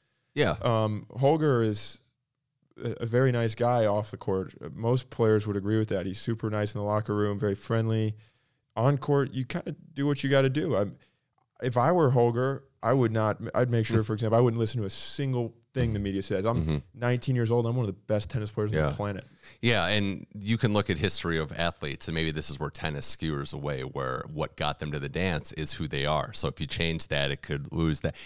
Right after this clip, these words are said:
Speaker 1: And, and then, like, I was just gonna, you brought up Holger. It's a great point. The stuff with Stan, like, it was a perfect encapsulation to me of they had it, they had a moment on the court.
Speaker 2: Yeah.
Speaker 1: They're practicing together a couple weeks later.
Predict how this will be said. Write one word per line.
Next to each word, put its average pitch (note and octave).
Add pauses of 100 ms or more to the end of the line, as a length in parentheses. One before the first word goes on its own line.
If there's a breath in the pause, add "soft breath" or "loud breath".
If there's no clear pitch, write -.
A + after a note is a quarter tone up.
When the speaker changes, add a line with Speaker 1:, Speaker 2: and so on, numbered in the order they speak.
Speaker 1:
And, C3+ (200)
and C3+
then, C#3+
like, C3+ (220)
I B2+
was B2
just D3+
gonna, A#2
you A2
brought A#2+
up F#2
Holger. G2+
It's -
a E2
great F2
point. G#2+ (400 soft breath)
The A2+
stuff B2
with A#2
Stan, G#2
like, F2+ (400)
it A#2+
was A#2
a G2+
perfect - (140)
encapsulation G2
to E2
me F2
of D2+ (380 soft breath)
they F#2+
had F#2+
it, C3
they F#2
had G#2
a A#2+
moment A#2+
on C3
the -
court. - (140)
Speaker 2:
Yeah. C3+
Speaker 1:
They're B2+
practicing C3+
together F#2
a F#2+
couple A2+
weeks A2+
later. C3